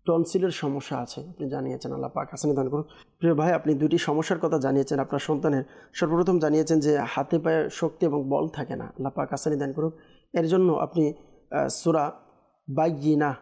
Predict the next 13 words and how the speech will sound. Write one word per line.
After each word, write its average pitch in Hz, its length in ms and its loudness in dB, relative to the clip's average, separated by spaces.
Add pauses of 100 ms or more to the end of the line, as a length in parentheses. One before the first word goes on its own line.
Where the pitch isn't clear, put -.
(220)
পাঠ 156 260 -2
করে, 147 260 0
আগে 147 220 0
পরে 160 260 0 (240)
দুরূদ 156 240 2
শরীফ 156 280 0
পাঠ 147 180 -2
করে, 147 220 -4 (420)
সূরা 156 200 0
বাইয়িনা 156 340 2
তিরিশতম 175 460 0
পারায় 151 240 0
রয়েছে, 147 380 0